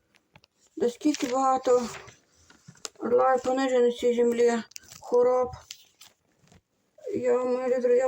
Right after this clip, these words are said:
прочитаю, мені здається, що вже настала моя година остання.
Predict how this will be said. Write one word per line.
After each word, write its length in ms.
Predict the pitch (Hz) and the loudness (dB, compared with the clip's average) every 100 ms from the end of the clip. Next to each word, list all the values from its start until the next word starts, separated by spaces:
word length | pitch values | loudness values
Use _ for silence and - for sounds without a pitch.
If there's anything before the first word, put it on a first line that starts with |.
| 247 | 0
прочитаю, 640 | 247 - - 294 285 262 | -4 -6 -4 -2 0 0
мені 200 | 240 254 | -2 -4
здається, 520 | 240 262 277 277 254 233 _ _ _ _ | -8 -6 -6 -4 -6 -6 _ _ _ _
що 120 | _ 254 | _ -8
вже 100 | 269 | -6
настала 500 | 269 269 294 285 285 | -6 -6 -2 0 0
моя 240 | 277 294 | 2 2
година 380 | 294 285 285 269 | 0 0 0 -2
остання. 720 | 254 - 254 233 226 220 220 | -4 -2 0 2 2 0 -2